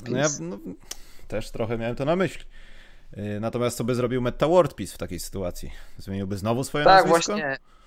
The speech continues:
Speaker 2: Tak, tak, też o tym pomyślałem, że, że Ron Artest powinien sobie napisać, jakby był teraz w bańce, żeby sobie napisał peace.
Speaker 1: Albo
Speaker 2: I
Speaker 1: wo-, World
Speaker 2: to
Speaker 1: Be
Speaker 2: by
Speaker 1: Free. Co by zrobił?
Speaker 2: Tak, i hi-,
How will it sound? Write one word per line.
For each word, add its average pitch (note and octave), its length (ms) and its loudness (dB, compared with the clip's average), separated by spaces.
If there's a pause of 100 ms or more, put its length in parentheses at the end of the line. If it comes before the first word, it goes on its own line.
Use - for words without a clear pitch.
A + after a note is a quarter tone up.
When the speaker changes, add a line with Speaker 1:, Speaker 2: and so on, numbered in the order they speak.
(320)
Speaker 2:
Tak, D#3 180 2
tak, C#3 200 6
też D#3+ 160 0
o D#3 60 -4
tym C#3 140 -6
pomyślałem, C3 520 -2
że, C3 460 6 (140)
że C3 280 4
Ron D3 200 6
Artest C#3+ 380 4
powinien C3 340 0
sobie B2 240 0
napisać, B2+ 500 -2
jakby C3 260 6
był C3 160 8
teraz B2 260 4
w - 20 -6
bańce, A#2+ 300 2
żeby C3 160 -4
sobie A#2 200 -2
napisał - 360 -2 (100)
peace. - 260 -2 (140)
Speaker 1:
Albo A2 260 0
Speaker 2:
I C3 120 10
Speaker 1:
wo-, B2+ 220 10
World C3+ 280 6
Speaker 2:
to B2 60 -8
Speaker 1:
Be G#2+ 120 0
Speaker 2:
by D3+ 120 8
Speaker 1:
Free. A#2 360 0 (220)
Co C#3+ 160 0
by G2+ 120 -4
zrobił? F#2 320 -4
Speaker 2:
Tak, A#2 240 10 (100)
i B2 120 2
hi-, - 120 -8